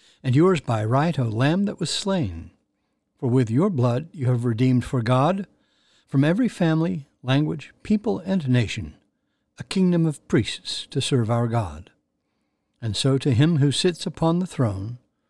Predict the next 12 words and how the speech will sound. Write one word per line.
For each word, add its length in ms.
and 440
to 100
Christ 500
the 120
Lamb, 480
be 140
worship 460
and 180
praise, 460
dominion 640
and 180
splendor, 560